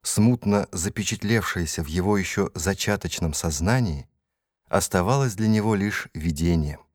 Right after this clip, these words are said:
Но так как победа над страхом придает нам силы, в нем пробудилась отвага. Будь он в том возрасте, когда человек способен разобраться в себе, он нашел бы тысячу поводов к раздумью.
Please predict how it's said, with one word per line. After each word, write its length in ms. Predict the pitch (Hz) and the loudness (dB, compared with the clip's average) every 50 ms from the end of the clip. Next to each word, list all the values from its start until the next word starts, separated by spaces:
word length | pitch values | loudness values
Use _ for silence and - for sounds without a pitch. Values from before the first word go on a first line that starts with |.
| _ _ _ _ _ _ _ _ _ _ _ _ _ _ _ _ _ _ - | _ _ _ _ _ _ _ _ _ _ _ _ _ _ _ _ _ _ 0
Но 100 | - 107 | 2 2
так 220 | - - 143 - | 4 2 0 0
как 220 | - 131 123 - - | 0 -2 -2 -2 0
победа 380 | - 113 107 113 131 131 113 | 0 2 2 4 2 4 4
над 180 | 101 104 101 - | 2 2 2 -2
страхом 540 | - - - 117 123 110 - - 92 85 80 | -4 -2 0 0 0 0 0 -2 -2 -2 -2
придает 500 | - - 90 85 95 98 110 101 - - | 0 0 0 2 2 2 2 0 0 0
нам 160 | 87 85 82 | 0 0 0
силы, 480 | - - - - 160 156 120 82 69 - _ _ _ _ _ _ _ _ | -2 -4 -4 -2 -2 0 -2 -4 -6 -10 _ _ _ _ _ _ _ _
в 140 | - 78 80 | -4 0 2
нем 260 | 90 120 151 151 123 | 4 6 4 4 2
пробудилась 600 | - 123 110 95 98 87 85 110 110 104 95 - | 2 -2 -2 -2 -2 -2 0 2 2 2 0 -2
отвага. 680 | - 92 90 - 82 80 85 82 78 76 - - - - _ _ _ _ _ _ _ _ _ _ _ _ _ - | -2 -4 -4 -2 -2 0 2 2 2 0 -4 -8 -12 -14 _ _ _ _ _ _ _ _ _ _ _ _ _ -12
Будь 300 | - 98 123 175 170 - | -2 2 4 4 4 4
он 100 | 156 143 | 4 2
в 80 | 123 | 2
том 220 | - - 143 139 127 | 2 2 2 2 2
возрасте, 520 | 117 139 156 151 123 127 110 - - 101 | 2 2 2 2 2 0 -2 -2 -4 -4
когда 460 | - - 104 98 98 117 117 120 104 | -2 -2 0 2 2 2 2 2 0
человек 460 | - - - 110 107 107 107 117 107 - | -2 -4 -2 0 2 2 4 2 0 0
способен 640 | - - 98 92 - - 120 117 101 104 98 92 - | -2 -2 -2 -2 0 0 -2 0 2 2 0 0 0
разобраться 680 | - 87 92 85 90 92 87 98 107 107 104 - - | -2 -4 -2 0 0 0 2 2 0 0 -2 -4 -8
в 40 | 80 | -8
себе, 480 | - - - 82 80 117 - 117 90 - _ _ _ _ _ _ - | -6 -6 -4 -2 -2 -2 -2 -2 -4 -8 _ _ _ _ _ _ 0
он 180 | 143 160 160 143 | 2 2 4 4
нашел 340 | 135 123 - - 139 135 | 2 2 0 0 0 0
бы 140 | 120 110 110 | 0 0 -2
тысячу 540 | - _ - 185 180 - - 127 - 135 123 | -4 _ -2 -2 -2 -2 -2 -4 -2 -4 -4
поводов 480 | - - - 117 117 110 101 95 90 - | -2 0 2 2 2 2 0 -2 -4 -4
к 80 | - | -2
раздумью. 760 | - 98 98 87 78 78 92 92 90 82 78 65 67 67 - | -2 -2 -2 -2 -4 -4 -2 0 0 0 0 -2 -6 -10 -16